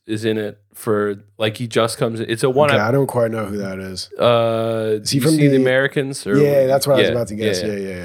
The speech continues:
Speaker 2: yeah, okay.
Speaker 1: Um, so it, it's a self-contained episode. Like, it's pretty much just they made a twenty-minute film.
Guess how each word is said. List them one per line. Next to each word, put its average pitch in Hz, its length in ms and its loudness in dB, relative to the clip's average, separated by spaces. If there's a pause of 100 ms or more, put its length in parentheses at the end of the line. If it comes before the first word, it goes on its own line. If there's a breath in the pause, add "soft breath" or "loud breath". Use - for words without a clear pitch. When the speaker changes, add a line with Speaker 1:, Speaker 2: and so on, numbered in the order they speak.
(140)
Speaker 2:
yeah, 85 100 -18
okay. - 60 -18 (140)
Speaker 1:
Um, 107 680 0 (300)
so 123 600 2 (140)
it, 117 340 -8
it's 120 220 -4
a 123 40 -6
self-contained 165 680 2
episode. 95 560 -4
Like, 107 160 -2
it's 120 100 -4
pretty 143 240 -4
much 123 300 0
just - 320 -6
they 113 100 -2
made 104 220 -2
a 98 60 -2
twenty-minute 98 540 -6
film. 87 380 -6